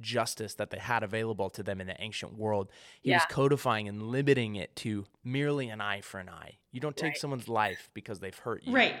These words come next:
Speaker 3: You limit it because if it's unlimited, it escalates and escalates and escalates.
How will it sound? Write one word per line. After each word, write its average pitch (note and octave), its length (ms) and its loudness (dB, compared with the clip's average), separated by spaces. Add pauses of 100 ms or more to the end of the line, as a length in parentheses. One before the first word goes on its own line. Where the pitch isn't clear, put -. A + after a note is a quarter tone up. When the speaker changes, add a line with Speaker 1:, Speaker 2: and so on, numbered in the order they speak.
Speaker 3:
You A#3+ 220 6
limit C4+ 320 6
it G3 200 2 (420)
because G#3 540 4
if G#3 300 -2
it's G#3+ 160 -6
unlimited, F#3 680 2 (760)
it D#3 200 -2
escalates F#3 680 4
and G3 120 -4
escalates F#3+ 520 0
and F#3 100 -2
escalates. - 680 0